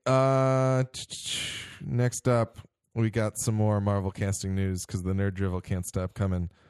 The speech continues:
Sophie Turner, Ty Sheridan, and Alexandra Shipp were cast as Jean Grey, Cyclops, and Storm in X-Men Apocalypse. Uh, Sophie Turner being from, um, Game of Thrones, Ty Sheridan being from Tree of Life,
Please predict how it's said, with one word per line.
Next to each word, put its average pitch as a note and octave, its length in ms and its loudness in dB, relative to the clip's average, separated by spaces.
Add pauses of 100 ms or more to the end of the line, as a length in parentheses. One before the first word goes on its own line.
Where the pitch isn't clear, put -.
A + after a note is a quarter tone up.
(320)
Sophie B2+ 300 2
Turner, B2+ 320 0
Ty B2 260 -2
Sheridan, A#2 520 0
and G#2 220 -4
Alexandra A2 600 0
Shipp - 440 -2
were G#2 140 -4
cast G2+ 340 -2
as G2 100 -4
Jean G#2+ 280 -2
Grey, G#2 220 0
Cyclops, G2 600 -2
and F#2+ 180 -4
Storm F#2 520 -2
in F2 180 -6
X-Men F2 400 -4
Apocalypse. E2+ 720 -8 (720)
Uh, F2+ 300 -2
Sophie G2 320 -4
Turner F#2 340 -2
being F2+ 360 -4
from, F2 720 -4
um, C2+ 600 -12 (540)
Game F2+ 140 -2
of F2 80 -4
Thrones, C#3 600 0
Ty F#2 180 -2
Sheridan G2 540 0
being F#2 340 -4
from F2+ 400 -4
Tree F#2+ 240 -4
of F2+ 120 -8
Life, B2 440 -4